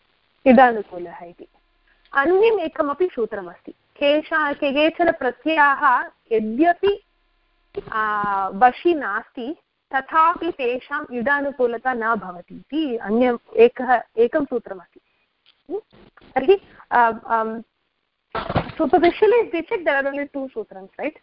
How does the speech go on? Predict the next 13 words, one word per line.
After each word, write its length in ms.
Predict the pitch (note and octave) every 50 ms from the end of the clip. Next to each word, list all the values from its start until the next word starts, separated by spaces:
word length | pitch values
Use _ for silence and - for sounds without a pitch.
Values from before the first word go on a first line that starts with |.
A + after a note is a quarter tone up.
| _ _ _ _ _ _ _ _ -
One, 480 | B3 B3 B3+ C4+ - - A#3+ A#3+ B3+
one 120 | C#4 E4 A4
is, 140 | - - -
आ, 340 | - - A3+ A3+ A3+ A3+
एकमस्ति, 720 | A3+ - A#3+ B3+ - D#4+ D#4 D#4 D#4 D#4 _ - F#4 A4 A4
आ, 260 | - B3 A#3 A3+ A#3
आ, 440 | A#3 A3 - - G#3+ G#3 G#3 G#3 G#3
तिङ् 520 | - G#3 A3 _ _ _ D#4+ E4 E4+ F4+
अस्ति 240 | E4+ D#4 - - D4
चेत् 260 | - - G4 - -
आर्धधातुकस्य 880 | - - B3+ B3 B3 A#3+ C4+ C4 C4 B3 B3 - B3+ - A#3+ - - B3
वलादेः 500 | A3 G#3+ G#3 G#3 G#3 G#3 G#3 G#3 G3+ F#3+
इति 340 | G#3+ G#3 G3 - G3+ G3+